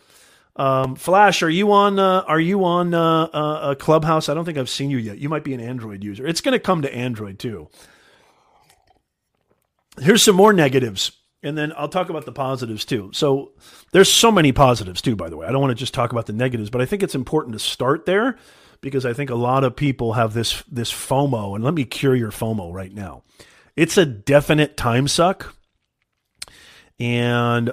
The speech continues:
I published a lot less videos in the last two weeks, three weeks. Um,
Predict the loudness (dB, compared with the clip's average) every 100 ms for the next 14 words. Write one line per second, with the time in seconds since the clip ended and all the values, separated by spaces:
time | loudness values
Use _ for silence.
0 | -2 0 0 2 2 4 2 0 -2 2
1 | 2 2 0 2 0 4 6 4 0 -4
2 | -2 0 0 -2 0 2 2 -2 -6 -2
3 | 2 2 0 -10 -12 _ _ _ _ _
4 | -10 -6 -4 -2 -2 -4 -4 -6 -8